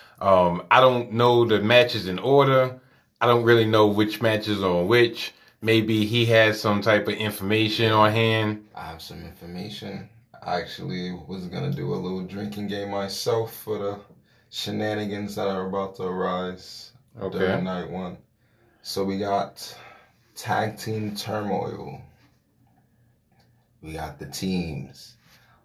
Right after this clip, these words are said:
Speaker 2: Lana and Naomi, random.
Speaker 1: Okay.
Speaker 2: Chemistry,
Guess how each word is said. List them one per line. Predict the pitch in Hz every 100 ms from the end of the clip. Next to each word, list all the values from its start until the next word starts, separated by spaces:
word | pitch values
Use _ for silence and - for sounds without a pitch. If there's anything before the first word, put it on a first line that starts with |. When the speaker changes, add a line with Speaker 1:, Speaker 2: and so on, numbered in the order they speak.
| _
Speaker 2:
Lana | 73 82 87 104 101 87 64 64 - _ -
and | 78 80
Naomi, | 78 78 85 98 82 71 69 - _
random. | 82 90 92 85 73 71 - - -
Speaker 1:
Okay. | 95 - 80 80
Speaker 2:
Chemistry, | 98 92 87 78 - 69